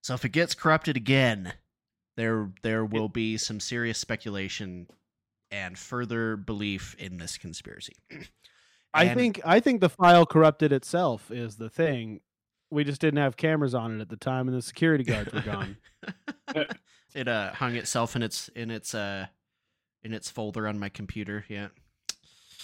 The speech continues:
Speaker 2: Exactly. That's what happened.
Speaker 1: So the conspiracy that we're covering today is the Clinton body count or the Clinton kill count. And this has been one that,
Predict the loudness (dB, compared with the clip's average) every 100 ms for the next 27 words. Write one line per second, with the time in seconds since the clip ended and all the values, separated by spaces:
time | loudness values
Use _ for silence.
0 | -18 -16 -14 -10 -8 -8 -10 -10 -10 -6
1 | -4 -2 -4 -6 -12 -18 _ _ _ -20
2 | _ _ _ _ _ _ _ 0 2 4
3 | 4 4 2 0 -2 -6 0 2 2 2
4 | 0 -2 -4 0 0 2 -2 -4 -4 -2
5 | -4 -6 -6 -6 -8 -12 -14 -14 -10 -8
6 | -6 -6 -6 -8 -4 -4 -4 -8 -10 -8
7 | -10 -12 -14 -14 -14 -12 -12 -10 -14 -12
8 | -10 -10 -10 -12 -12 -16 -20 _ _ _
9 | _ -8 -4 -4 -4 -4 -6 -2 0 0
10 | -2 -2 -2 -4 -8